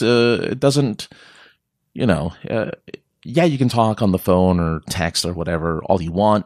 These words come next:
but, you know, there's a limit to that when you haven't done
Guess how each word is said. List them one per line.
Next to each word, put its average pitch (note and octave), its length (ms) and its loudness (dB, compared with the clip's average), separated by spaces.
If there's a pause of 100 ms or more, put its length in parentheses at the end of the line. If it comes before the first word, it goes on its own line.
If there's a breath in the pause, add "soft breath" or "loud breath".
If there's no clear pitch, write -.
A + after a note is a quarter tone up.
but, F2 220 -4 (240)
you A2 100 -4
know, F2 380 -6
there's G#2 160 0
a G#2+ 60 2
limit B2 240 2
to A2 80 -4
that E2+ 200 -2
when F#2 120 -2
you F#2+ 160 0
haven't F#2+ 260 -2
done F2+ 220 0